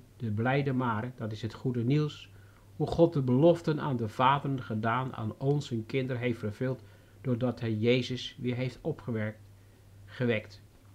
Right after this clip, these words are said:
Zo staat het in Handelingen dertien, vers tweeëndertig en drieëndertig.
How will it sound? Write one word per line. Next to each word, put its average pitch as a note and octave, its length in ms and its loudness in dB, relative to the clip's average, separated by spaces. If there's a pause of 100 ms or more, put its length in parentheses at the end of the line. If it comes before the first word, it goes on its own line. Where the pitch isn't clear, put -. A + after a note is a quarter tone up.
(140)
Zo A#2+ 200 -2
staat A#2+ 280 -4
het A#2 140 -6
in A2+ 60 -4
Handelingen A2 460 -2
dertien, B2+ 520 -2
vers A#2 300 -8
tweeëndertig A#2+ 800 -2
en D#3 180 2
drieëndertig. C3+ 600 6